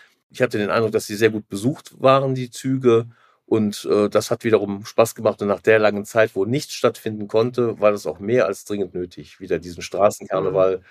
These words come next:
Speaker 1: durchzuführen. Und ich find das immer gut.
Speaker 2: Ja, das ist auch was Herrliches.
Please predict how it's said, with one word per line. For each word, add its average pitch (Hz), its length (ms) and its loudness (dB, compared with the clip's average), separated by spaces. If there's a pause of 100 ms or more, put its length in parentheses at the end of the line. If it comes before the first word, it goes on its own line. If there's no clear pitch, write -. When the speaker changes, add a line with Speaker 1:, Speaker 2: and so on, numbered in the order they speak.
(160)
Speaker 1:
durchzuführen. 104 800 0 (400)
Und - 160 -2
ich 87 80 -8
find 92 180 -4
das 78 120 -6
immer 80 160 -2
gut. 73 320 -12 (500)
Speaker 2:
Ja, 214 80 2
das 196 140 0
ist 143 160 -2
auch 143 100 -2
was 156 160 -6
Herrliches. 151 640 -2